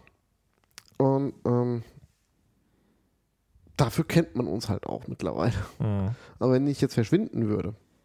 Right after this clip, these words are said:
Speaker 1: oder der Christopher verschwinden würde, das würde auffallen.
Speaker 2: Naja, gut, aber das wäre ja möglicherweise den Leuten in Syrien egal.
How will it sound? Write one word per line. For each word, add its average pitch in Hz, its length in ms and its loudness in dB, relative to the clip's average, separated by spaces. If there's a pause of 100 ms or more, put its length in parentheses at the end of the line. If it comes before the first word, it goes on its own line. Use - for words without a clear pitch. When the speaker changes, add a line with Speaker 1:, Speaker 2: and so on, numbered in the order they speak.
(180)
Speaker 1:
oder 107 180 0
der 98 80 -2
Christopher 151 420 0
verschwinden 110 440 -2
würde, 110 300 -4 (1080)
das - 160 -4
würde 123 200 2
auffallen. - 560 -6 (1700)
Speaker 2:
Naja, 107 260 6
gut, 127 200 2
aber 104 120 4
das 101 160 -2
wäre 113 220 4
ja 104 140 4
möglicherweise 104 580 0
den 104 140 2
Leuten 101 280 2
in 110 100 0
Syrien 107 340 0
egal. 95 520 0